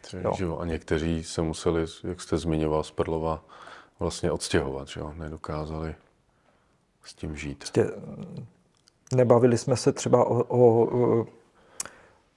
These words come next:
Speaker 2: ploštinské, vlastně jedné z ploštinských obětí, které se podařilo, eh, vyváznout z toho ohně,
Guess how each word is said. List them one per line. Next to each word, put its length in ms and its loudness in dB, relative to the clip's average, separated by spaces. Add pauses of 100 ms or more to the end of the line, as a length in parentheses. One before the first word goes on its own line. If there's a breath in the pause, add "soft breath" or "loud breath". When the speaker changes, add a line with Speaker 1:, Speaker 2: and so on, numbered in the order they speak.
(240)
Speaker 2:
ploštinské, 840 4
vlastně 480 0
jedné 280 4
z 40 -6
ploštinských 640 0
obětí, 580 4
které 260 2
se 120 -4
podařilo, 600 4 (100)
eh, 120 0
vyváznout 720 2
z 180 -12
toho 220 6
ohně, 560 0